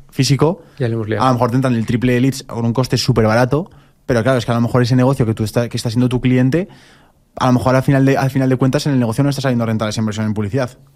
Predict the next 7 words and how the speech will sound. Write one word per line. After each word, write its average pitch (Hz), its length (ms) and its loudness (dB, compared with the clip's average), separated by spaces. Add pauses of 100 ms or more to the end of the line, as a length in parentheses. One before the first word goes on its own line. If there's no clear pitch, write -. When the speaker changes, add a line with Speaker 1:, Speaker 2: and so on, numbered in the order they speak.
(100)
Speaker 2:
Exacto, 127 440 -4
y 135 120 -2
es 120 100 -4
que 123 80 -4
además 117 420 -4 (120)
malos 131 480 0
leads 135 480 -4